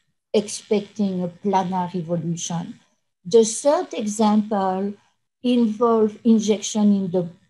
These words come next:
in a borehole in containing clusters. So the code that we are using to do the numerical simulation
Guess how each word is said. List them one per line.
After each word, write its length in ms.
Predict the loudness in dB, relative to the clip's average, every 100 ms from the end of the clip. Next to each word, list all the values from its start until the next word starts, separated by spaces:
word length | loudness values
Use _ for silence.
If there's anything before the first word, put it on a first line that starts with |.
| 0
in 200 | 2 4
a 80 | 0
borehole 760 | 4 4 4 0 -2 0 -2 -2
in 320 | -4 -4 -10 _ _ _ _ _ 0
containing 640 | 0 2 0 0 0 -4 -6
clusters. 880 | 0 0 0 -6 -8 -8 -8 -14 -20 _ _ _
So 180 | 2 4
the 460 | 6 4 4 0 -4 _ _ _ _
code 380 | 4 4 2
that 240 | -2 -4 -4
we 80 | -2
are 80 |
using 460 | 0 0 0 0 0
to 100 | -2
do 160 | -4 -4
the 140 | -2
numerical 520 | -4 -4 -8 -6 -8
simulation 920 | -8 -8 -6 0 4 4 2 -2 -2